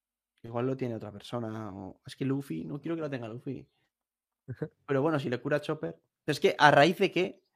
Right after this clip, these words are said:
Speaker 1: O sea, que, que Luffy tuviese la misma enfermedad que Roger sería como, ¿por qué justo la misma enfermedad?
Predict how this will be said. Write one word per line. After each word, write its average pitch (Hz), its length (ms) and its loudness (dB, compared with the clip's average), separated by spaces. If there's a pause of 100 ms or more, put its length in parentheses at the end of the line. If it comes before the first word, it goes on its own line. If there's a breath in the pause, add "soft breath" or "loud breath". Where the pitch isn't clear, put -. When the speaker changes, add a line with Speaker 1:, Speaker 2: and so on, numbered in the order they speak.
(260)
Speaker 1:
O - 40 -20
sea, 147 120 -2
que, 143 180 0
que 160 160 2
Luffy 185 500 4
tuviese 151 380 0
la 127 100 2
misma 143 220 0
enfermedad 147 360 -2
que 127 80 -4
Roger 127 220 -2
sería 123 220 -6
como, 104 260 -8 (680)
¿por 127 260 -2
qué 123 220 -2
justo 120 340 -6
la 110 80 -6
misma 107 180 -10
enfermedad? 98 420 -16